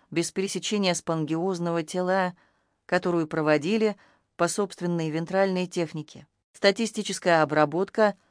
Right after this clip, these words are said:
данных осуществлялась с помощью программы StatSift Статистика View тринадцать три С Ш А.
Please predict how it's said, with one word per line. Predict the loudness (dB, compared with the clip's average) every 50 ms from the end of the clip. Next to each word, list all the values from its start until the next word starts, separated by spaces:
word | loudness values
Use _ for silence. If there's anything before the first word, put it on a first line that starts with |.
| _ _
данных | -8 0 2 2 2 2 -2 -2 -2
осуществлялась | -4 -2 -2 -4 -4 -2 -4 -4 -4 -4 -2 -2 0 0 0 -2 -4 -10 -18 _ _ _ _ _ _
с | -20 -8
помощью | -2 0 2 2 2 0 0 0 -2 0
программы | 2 2 2 2 2 4 4 4 4 4 2 0 0 -2 -4 -10 _ _ _
StatSift | -4 0 2 2 2 0 -2 -2 -2 -2 -4 -12 -20 _ _ _ _ _ _
Статистика | _ -2 2 2 2 4 2 -4 -6 -6 -8 -10 -8 -8
View | -8 -8 -8 -10 -12 -12 -14 -18 _ _ _ _ _
тринадцать | -2 0 0 2 2 0 0 -2 -4 -8 -12 -12 -16 -20 -20 _ _ _ _ _ _
три | -4 -4 -2 -2
С | -4 -6 -6
Ш | -6 -6 -4 -4
А. | -6 -6 -8 -12